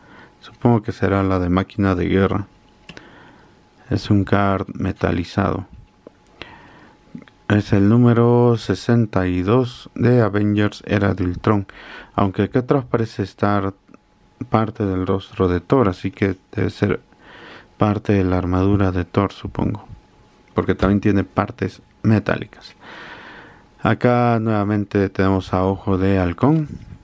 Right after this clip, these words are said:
El card número ciento catorce de Capitán América Civil War.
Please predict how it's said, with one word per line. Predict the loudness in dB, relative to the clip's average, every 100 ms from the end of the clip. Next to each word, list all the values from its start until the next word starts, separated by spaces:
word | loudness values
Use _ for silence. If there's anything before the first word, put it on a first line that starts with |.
| _ _ _ _ _ _ _ _ _ _ _ _ _ _ _ -20 -20 -20 -20 -20 -20 -20 _ _
El | -4 -2
card | 0 0
número | 0 0 -2
ciento | 0 0 0 0
catorce | -2 -2 -2 -2 -2
de | -2
Capitán | -2 -6 -6 -4 -2 -2 -6 _
América | -4 -2 0 -2 -2 -4 -6 -6 _ _ _ _ -16
Civil | -12 -2 0 2 0 -2 -10 -2
War. | 0 0 -2